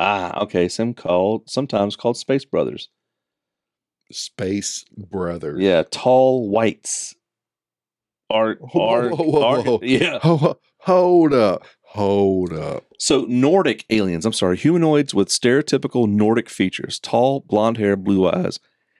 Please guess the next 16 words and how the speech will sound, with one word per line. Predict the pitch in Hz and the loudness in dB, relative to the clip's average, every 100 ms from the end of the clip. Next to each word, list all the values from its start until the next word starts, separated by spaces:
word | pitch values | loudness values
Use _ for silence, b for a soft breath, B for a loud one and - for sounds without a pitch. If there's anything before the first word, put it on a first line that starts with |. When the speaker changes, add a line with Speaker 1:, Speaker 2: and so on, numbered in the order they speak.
| _ | _
Speaker 1:
and | - | -2
have | 101 92 | 0 0
features | - 120 - 123 107 | 0 -2 0 -2 0
in | 95 | -2
several | - 107 107 | 0 0 0
cases | 107 101 95 95 92 - - _ _ _ | -2 -2 0 0 -2 -4 -14 _ _ _
of | - - | -10 -6
contact. | - 104 98 - 85 - | 0 0 0 -4 -4 -2
It | 92 | -4
is | - | -2
said | 101 | -2
they | 101 101 | 2 2
are | 98 92 | 2 0
from | - - | -6 -4
ancient | 110 127 - | -4 -4 -6
Earth, | 117 101 98 | 0 0 0